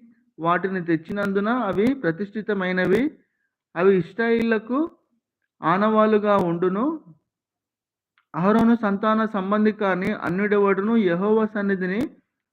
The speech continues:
ధూపము అర్పింప సమీపించి, కోరాహు వలె అతని సమాజం వలెను కాకుండానట్లు, ఇశ్రాయేలుకు జ్ఞాపక సూచనగా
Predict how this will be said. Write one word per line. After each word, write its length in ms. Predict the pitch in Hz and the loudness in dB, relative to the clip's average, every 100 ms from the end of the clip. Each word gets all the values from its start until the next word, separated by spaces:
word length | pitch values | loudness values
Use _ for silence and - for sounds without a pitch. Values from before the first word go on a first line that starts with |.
| _ - | _ -6
ధూపము 480 | 156 208 226 226 226 | 0 0 0 -2 0
అర్పింప 500 | 196 196 208 202 233 | -2 -2 -2 0 -2
సమీపించి, 1000 | 233 185 202 214 208 196 190 233 320 320 _ _ _ _ _ _ _ | -2 -4 -2 -4 -4 -4 -2 -2 -4 -8 _ _ _ _ _ _ _
కోరాహు 460 | 170 175 208 214 220 | -2 2 4 4 4
వలె 240 | 220 220 | 4 4
అతని 320 | 214 214 208 | 0 -2 -4
సమాజం 680 | 202 190 190 202 208 208 202 | -4 -4 0 0 0 -2 0
వలెను 440 | 190 180 185 269 - _ _ _ _ _ _ _ _ _ _ _ | 0 0 -2 -4 -6 _ _ _ _ _ _ _ _ _ _ _
కాకుండానట్లు, 760 | 151 156 170 196 196 185 175 214 | -2 0 2 0 0 -4 -2 0
ఇశ్రాయేలుకు 840 | 190 - 208 208 208 196 226 233 196 | -2 -2 0 2 2 -2 -4 -4 -4
జ్ఞాపక 600 | 165 170 180 214 226 226 | -4 -4 -4 -6 -4 -4
సూచనగా 760 | 220 196 208 202 190 180 262 | -2 -4 -2 -2 -2 -2 -4